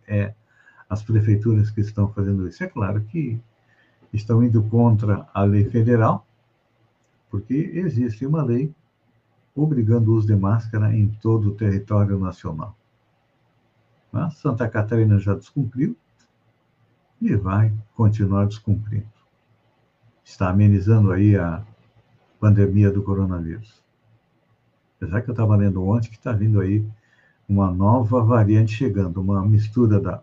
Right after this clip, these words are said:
Omicron e da Delta. Já foi detectado.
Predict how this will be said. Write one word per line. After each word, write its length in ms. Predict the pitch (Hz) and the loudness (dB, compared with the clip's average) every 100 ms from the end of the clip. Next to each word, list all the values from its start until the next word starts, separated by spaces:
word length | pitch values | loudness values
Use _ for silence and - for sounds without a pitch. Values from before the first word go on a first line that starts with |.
| _ | _
Omicron 680 | 120 147 165 160 160 175 175 - _ _ | -4 0 0 0 -2 -2 -4 -14 _ _
e 220 | 127 135 | -4 -2
da 300 | 117 110 117 | -2 -2 -2
Delta. 680 | 110 98 104 95 - - - _ _ _ _ _ _ _ _ | -4 2 2 2 -2 -16 -20 _ _ _ _ _ _ _ _
Já 140 | 95 - | -8 -6
foi 220 | - 104 | 0 2
detectado. 720 | 107 107 110 107 - 87 | 2 0 -2 -4 -8 -8